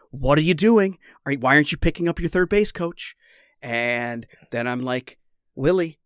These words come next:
what are you doing? He's pumping the top of the zone with his four-seamer every single freaking pitch. What are you lo-, possibly looking for? Frank, what are you doing? What are you doing, buddy? It's the same thing.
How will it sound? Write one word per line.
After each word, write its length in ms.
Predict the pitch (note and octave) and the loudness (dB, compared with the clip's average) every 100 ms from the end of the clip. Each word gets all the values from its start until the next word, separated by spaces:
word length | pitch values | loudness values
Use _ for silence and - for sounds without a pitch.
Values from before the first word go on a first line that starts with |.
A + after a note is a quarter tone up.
| - | -16
what 140 | B2+ B2 | -8 -4
are 40 | |
you 80 | C3+ | -2
doing? 400 | C#3+ G#3 G#3 F3+ _ _ _ | 0 0 0 -6 _ _ _
He's 140 | C#3+ | -8
pumping 320 | - F3+ D#3 D#3 | -2 0 0 0
the 60 | |
top 240 | E3 F3 E3 | 2 0 0
of 60 | |
the 60 | D#3 | -2
zone 480 | D#3+ G#3 A#3 G#3+ F#3+ | 2 4 2 -2 -4
with 120 | - | -4
his 120 | D#3+ | -4
four-seamer 540 | - G#3+ A#3 G3+ F#3 F#3+ _ - | 0 2 2 -4 -6 -8 _ -4
every 480 | C#3+ C#3 C#3+ D#3 F3+ | -2 -2 -4 -6 -6
single 380 | - F3+ F3+ F#3 | -4 -2 -2 -4
freaking 440 | - F3 F#3+ F#3+ | -2 -2 -2 0
pitch. 380 | - B3 - - _ - | 2 2 0 -8 _ -4
What 220 | C#3 D3 | 2 2
are 40 | |
you 140 | F3 F3 | 4 2
lo-, 180 | F3 - | 2 0
possibly 520 | - F#3 - G3+ G3 | 4 4 4 0 0
looking 300 | A3 - F#3+ | -2 -2 -4
for? 400 | - D3 D3+ E3 - - _ | -2 -2 -2 -6 -18 -20 _
Frank, 480 | - C4+ C#4+ - - - - - - | 2 2 2 -4 -18 -20 -20 -12 -4
what 100 | A#3 | 0
are 40 | |
you 100 | C#4+ | 2
doing? 420 | C#4 D#4 C#4 C#4+ - | 2 0 0 -2 -4
What 100 | - | 0
are 60 | G3 | 0
you 60 | C4 | 2
doing, 180 | D4 | 0
buddy? 200 | A3 G3+ | 4 4
It's 140 | A3 - | 2 -2
the 60 | |
same 220 | F#3 G#3+ A3 | 0 0 2
thing. 200 | C4+ | -2